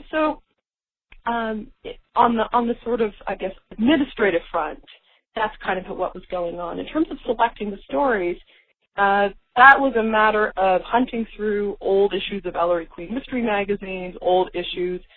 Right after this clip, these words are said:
of magazines that no longer exist and are essentially sitting in dusty archives of the New York Public Library,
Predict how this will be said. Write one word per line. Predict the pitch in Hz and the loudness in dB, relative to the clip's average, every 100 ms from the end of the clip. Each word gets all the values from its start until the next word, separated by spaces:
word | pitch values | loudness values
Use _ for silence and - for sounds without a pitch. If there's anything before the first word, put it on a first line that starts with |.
| _ | _
of | - 170 | -14 -6
magazines | 185 175 175 180 175 175 | 0 2 2 -2 -4 -4
that | 170 180 | -6 0
no | 175 | 0
longer | 180 175 170 170 | 2 0 -4 -6
exist | - - - 269 - | -10 -12 -8 -8 -6
and | 175 | -2
are | 165 | -2
essentially | 175 175 185 180 175 | -2 -6 -6 -8 -6
sitting | 202 190 | -4 -4
in | 180 | -4
dusty | 175 185 - - | -4 -4 -6 -6
archives | 170 175 175 170 165 | -4 -4 -4 -4 -4
of | 160 | -10
the | 175 | -10
New | 180 | -6
York | 180 175 | -6 -6
Public | 208 175 175 | -8 -8 -4
Library, | 196 196 214 208 208 208 | -2 0 0 0 0 -2